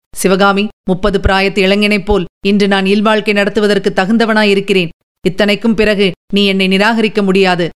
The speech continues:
அப்படி நிராகரித்தாயானால் அதன் மூலம் எனக்கு நீ அளிக்கும் துன்பத்துக்கு பரிகாரமாக நூறு நூறு ஜென்மங்களில் நீ பிராயச்சித்தம் செய்து கொள்ளும்படி இருக்கும். அப்போதும் கூட உன்னுடைய பாவம் தீர்ந்து விட்டதாகாது.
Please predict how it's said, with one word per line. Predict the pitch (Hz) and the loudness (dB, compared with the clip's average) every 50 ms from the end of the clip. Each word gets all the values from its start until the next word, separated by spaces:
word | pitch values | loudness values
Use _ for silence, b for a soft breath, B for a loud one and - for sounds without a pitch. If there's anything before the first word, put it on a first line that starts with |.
| _ _ _ - | _ _ _ -6
அப்படி | 196 - - 214 202 | -4 -2 0 0 0
நிராகரித்தாயானால் | 196 196 202 208 214 226 214 220 214 196 - 220 208 208 202 190 190 190 185 170 151 - _ _ | 2 2 2 2 2 2 2 0 -2 -2 0 0 0 0 0 0 0 0 0 -2 -2 -6 _ _
அதன் | - 190 185 202 202 202 | -4 -2 0 0 2 2
மூலம் | 202 202 202 196 | 2 2 2 2
எனக்கு | 196 196 202 202 202 202 | 2 2 0 0 0 0
நீ | 196 202 202 | 0 2 2
அளிக்கும் | 202 202 196 196 208 196 | 2 0 0 -2 -2 0
துன்பத்துக்கு | 180 202 208 196 226 220 165 214 - 208 | 0 0 0 0 0 0 -2 -2 -2 -2
பரிகாரமாக | 196 - 196 190 208 208 202 202 196 196 190 190 175 185 170 156 - _ - | -2 0 0 0 2 2 0 0 0 0 0 0 0 0 -2 -2 -4 _ -2
நூறு | 180 190 208 220 226 226 | 2 2 4 4 4 4
நூறு | 220 220 220 220 208 | 4 2 2 2 2
ஜென்மங்களில் | 160 208 202 208 208 208 202 196 196 185 165 160 - _ - | 0 0 0 0 0 0 2 2 0 0 -2 -4 -8 _ -4
நீ | 190 190 | -2 -2
பிராயச்சித்தம் | 185 196 196 190 196 208 208 - 226 - 220 208 190 208 | 0 0 0 0 0 0 -2 -4 -4 -4 -2 -2 0 2
செய்து | 196 196 202 | 2 2 2
கொள்ளும்படி | 196 208 196 202 196 180 190 185 185 | 2 2 2 2 2 2 0 0 2
இருக்கும். | 180 180 175 180 180 165 147 - _ _ _ - | 0 0 0 0 -2 -4 -4 -4 _ _ _ -4
அப்போதும் | 185 185 - - 208 208 214 208 | -4 -2 0 0 2 2 2 0
கூட | 190 214 214 220 226 | 2 0 2 2 2
உன்னுடைய | 214 208 208 196 190 185 | 2 2 2 2 2 2
பாவம் | - 196 185 190 190 196 185 | 2 0 0 0 0 0 0
தீர்ந்து | - 208 202 220 214 202 | 0 0 2 2 2 0
விட்டதாகாது. | 202 - - 202 175 180 180 170 185 185 175 165 165 | 0 0 0 0 0 0 0 2 2 0 0 0 -2